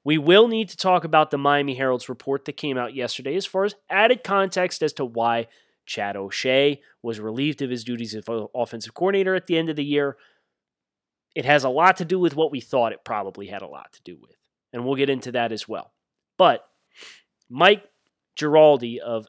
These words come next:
N F L Network went on the airwaves yesterday and made an announcement regarding the Miami Dolphins and how they are processing moving forward with Josh Rosen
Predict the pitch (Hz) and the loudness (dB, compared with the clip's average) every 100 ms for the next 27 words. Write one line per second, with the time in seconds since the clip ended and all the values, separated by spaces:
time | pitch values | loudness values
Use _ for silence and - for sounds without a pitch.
0 | _ 143 143 135 135 127 110 113 107 - | _ -2 -2 0 -4 -2 -8 -10 -12 -2
1 | 147 180 170 143 131 123 117 113 107 - | 2 2 2 0 2 -2 -4 -6 -8 -10
2 | 95 90 101 _ _ _ _ _ _ - | -14 -16 -18 _ _ _ _ _ _ -6
3 | 139 139 156 196 190 165 151 175 226 226 | -4 0 4 4 4 0 2 4 4 2
4 | - 120 113 156 _ _ _ _ _ 143 | -2 -6 -8 -10 _ _ _ _ _ -4
5 | 139 160 180 180 165 143 139 120 113 113 | 4 6 6 6 2 2 2 0 -2 -4
6 | 147 139 143 - 156 165 165 147 139 _ | -6 -10 -12 -8 -2 0 2 0 -2 _
7 | - - 147 143 131 139 127 139 131 127 | -20 -4 2 2 0 -6 -4 -6 -8 -4
8 | 139 135 120 123 120 110 113 117 110 123 | -4 -4 -8 -6 -6 -6 -10 -8 -6 -6
9 | 120 | -8